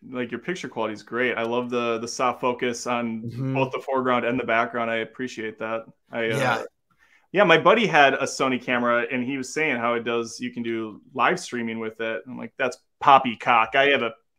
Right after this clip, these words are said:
Speaker 1: fucking Canon Rebel seven I old school, and that doesn't do," you gotta have that thing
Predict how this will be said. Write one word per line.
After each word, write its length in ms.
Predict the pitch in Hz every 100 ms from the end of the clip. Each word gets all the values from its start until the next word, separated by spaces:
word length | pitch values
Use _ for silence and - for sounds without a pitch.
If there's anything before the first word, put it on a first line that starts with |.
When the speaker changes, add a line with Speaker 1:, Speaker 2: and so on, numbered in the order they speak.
| _
Speaker 1:
fucking 340 | 135 131 113 110
Canon 440 | 135 135 135 120
Rebel 640 | 113 120 135 131 117 113 -
seven 440 | - - 151 139
I 500 | 123 131 135 131 127 120
old 260 | 131 139 127
school, 520 | - 143 127 123 123
and 80 | 120
that 100 | 143
doesn't 260 | 139 113 123
do," 220 | 127 117 - _ -
you 100 | 156
gotta 180 | 175 151
have 220 | 151 156
that 240 | 143 151 151
thing 360 | 160 147 143